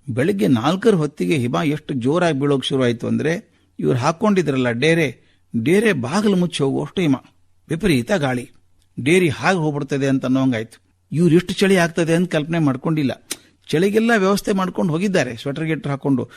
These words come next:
ಆದ್ರೆ ಈ ಪರಿ ಚಳಿಗೆ ಅವ್ರು ಸಿದ್ಧ ಆಗಿರ್ಲಿಲ್ಲ. ಅವ್ರ ದೇಹ ಮರಗಟ್ಟೋಕ್ ಶುರು ಆಯ್ತು.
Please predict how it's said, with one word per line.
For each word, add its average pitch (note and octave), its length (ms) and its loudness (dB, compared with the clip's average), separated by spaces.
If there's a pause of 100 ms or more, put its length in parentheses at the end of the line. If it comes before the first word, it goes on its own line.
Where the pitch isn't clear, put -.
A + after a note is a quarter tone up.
(140)
ಆದ್ರೆ B2+ 240 -2
ಈ A3 200 4
ಪರಿ G#3 280 2
ಚಳಿಗೆ C#3 500 -2 (220)
ಅವ್ರು D3 180 -10
ಸಿದ್ಧ B2+ 200 -4
ಆಗಿರ್ಲಿಲ್ಲ. A#2+ 460 -6 (720)
ಅವ್ರ A#2 120 -8
ದೇಹ D3+ 260 0
ಮರಗಟ್ಟೋಕ್ C#3 520 0
ಶುರು B2+ 180 -6
ಆಯ್ತು. - 280 -12